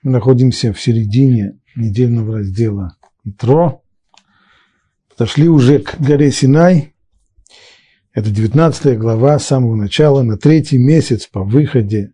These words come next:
сынов Израиля из Египта, в этот день они пришли в пустыню Синай». Они двинулись из Рафидим и пришли в пустыню Синай и разбили свой стан в пустыне. И стал там Израиль лагерем напротив горы. А Моше поднялся к Богу.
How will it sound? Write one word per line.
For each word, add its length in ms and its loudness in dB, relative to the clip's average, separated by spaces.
сынов 400 0
Израиля 400 0
из 100 0
Египта, 400 2
в 160 0
этот 300 2
день 440 0
они 200 2
пришли 340 -2
в 80 -14
пустыню 680 -2
Синай». 460 0
Они 140 0
двинулись 440 4
из 180 4
Рафидим 440 2
и 20 -6
пришли 300 -2
в 80 -8
пустыню 340 2
Синай 500 2
и 100 2
разбили 440 2
свой 280 0
стан 580 -2
в 140 -20
пустыне. 600 0
И 40 -20
стал 300 2
там 220 0
Израиль 600 -4
лагерем 640 0
напротив 540 -6
горы. 320 -10
А 80 0
Моше 180 2
поднялся 440 -2
к 40 -8
Богу. 480 -12